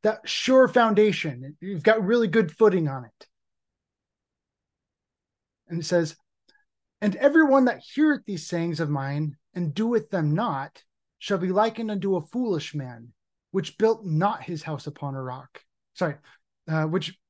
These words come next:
"which built his house upon the sand. And the rain descended, and the floods came, and the winds blew and beat upon the house,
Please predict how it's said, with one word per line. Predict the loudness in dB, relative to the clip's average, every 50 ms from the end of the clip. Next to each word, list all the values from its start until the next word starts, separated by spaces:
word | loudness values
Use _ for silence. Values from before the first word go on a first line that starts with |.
| _
"which | -8 -8 -8 -4
built | -2 -2 -2 0
his | -2 -4 -4
house | -2 -4 -4 -2 -4
upon | -6 -4 -4 -2 -2
the | -2 -4
sand. | -4 -6 -4 -4 -4 -6 -8 -10 -16 -20 _ _ _ _ _ _ _ _ _ _ _ _ _ _ _ _ _ _ _ _ _ _ _ _ _ _ _ _ _ _ -4
And | -2 0
the | 2
rain | 2 4 2 2 2 0
descended, | -2 -4 -4 -2 -2 0 -2 -2 -2
and | -2 -2 -2
the | -2
floods | -2 0 2 2 2 0 -4
came, | -6 -2 0 0 0 0 -2 -4 -6 _ _ _ _ -4
and | -2
the | 0
winds | 2 2 4 2 2 0
blew | -2 -4 -2 0 0 0 -2 -4 -8 _ _ _ _ -8
and | -6 -6 -4 -4
beat | -2 0 0
upon | 0 0 -2 -4 -2
the | -2 -2
house, | -4 -4 -6 -8 -10 -12 -12 -14 -14 -16